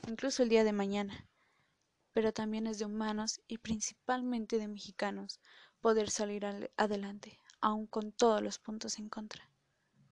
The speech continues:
Todos hemos tenido que cambiar nuestra vida. Cada vez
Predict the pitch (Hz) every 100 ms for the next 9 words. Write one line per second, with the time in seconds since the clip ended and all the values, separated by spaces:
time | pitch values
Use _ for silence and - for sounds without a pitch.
0 | - - - _ _ _ _ _ _ _
1 | _ _ - - - - - 285 277 277
2 | 254 240 240 233 220 220 220 - - 214
3 | 208 214 214 208 - 208 220 226 220 -
4 | - _ _ _ _ _ _ _ _ _
5 | _ _ _ - 233 220 214 208 220 247